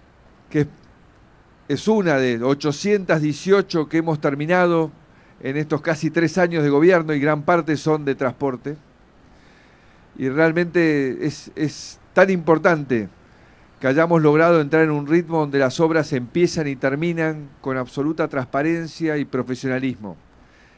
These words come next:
Y ahí quiero también felicitar a la, a la empresa y a los doscientos ochenta trabajadores, que hay acá varios de ellos que han hecho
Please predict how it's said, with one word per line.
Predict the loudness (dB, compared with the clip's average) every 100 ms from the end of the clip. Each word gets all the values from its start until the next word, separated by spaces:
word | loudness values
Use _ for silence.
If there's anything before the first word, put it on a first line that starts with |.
| -4
Y | 0
ahí | 0
quiero | 0 0
también | 0 -2 -4 -6 -12 -8
felicitar | -6 -6 -2 0
a | 0
la, | 0 -4
a | -4
la | -4
empresa | -4 2 2 2 0
y | -2
a |
los | -2
doscientos | -2 -2 -2 0 -2
ochenta | -2 -2 -2
trabajadores, | -2 -2 -2 -2 -2 -2 -4 -8 _ -20 -20 _
que | -2
hay | 0 2 2
acá | 0 0 0 0 -2 -2
varios | 0 4 4
de | 6
ellos | 6 4 0 -4 -18 -20 -20 -20 -20 _
que | -2
han | -2
hecho | -2 -2 -2 -2